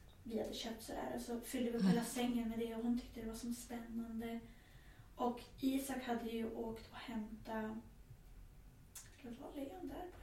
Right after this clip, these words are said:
Speaker 1: hennes födelsedag? Jag kommer inte ihåg om han hade kommit då eller hur det var. Kommer inte, alltså, vissa dagar är lite så här.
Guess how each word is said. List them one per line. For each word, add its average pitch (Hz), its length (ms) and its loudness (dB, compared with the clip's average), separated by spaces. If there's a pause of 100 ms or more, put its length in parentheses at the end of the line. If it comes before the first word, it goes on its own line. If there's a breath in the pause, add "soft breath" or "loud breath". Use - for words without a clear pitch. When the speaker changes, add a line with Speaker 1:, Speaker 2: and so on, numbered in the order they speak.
Speaker 1:
hennes - 220 -12
födelsedag? - 500 -12 (1700)
Jag - 20 -16
kommer 320 160 -2
inte 339 100 8
ihåg 320 140 10
om 240 100 4
han 254 120 6
hade 240 140 6
kommit 247 440 2
då 233 180 -2
eller 240 140 -2
hur 247 120 -8
det - 80 -10
var. 254 160 -8
Kommer 320 200 4
inte, 320 120 2
alltså, - 200 6 (380 loud breath)
vissa 339 220 10
dagar 240 320 6
är 226 140 4
lite 233 240 4
så 220 100 2
här. 220 140 6